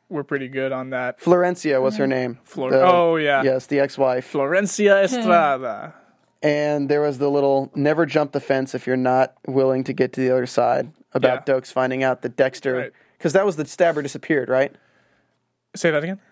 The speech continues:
Speaker 2: Dokes was pissed off 'cause the person he was going after disappeared.
Speaker 1: Oh, yeah, right.
Speaker 2: And
Speaker 1: And
Speaker 2: Dex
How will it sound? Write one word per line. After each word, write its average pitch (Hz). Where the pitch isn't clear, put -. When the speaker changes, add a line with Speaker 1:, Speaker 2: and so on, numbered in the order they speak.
Speaker 2:
Dokes 196
was 175
pissed -
off 180
'cause 139
the 143
person 170
he 156
was 143
going 151
after 143
disappeared. 139
Speaker 1:
Oh, 196
yeah, 156
right. 131
Speaker 2:
And 160
Speaker 1:
And 127
Speaker 2:
Dex 170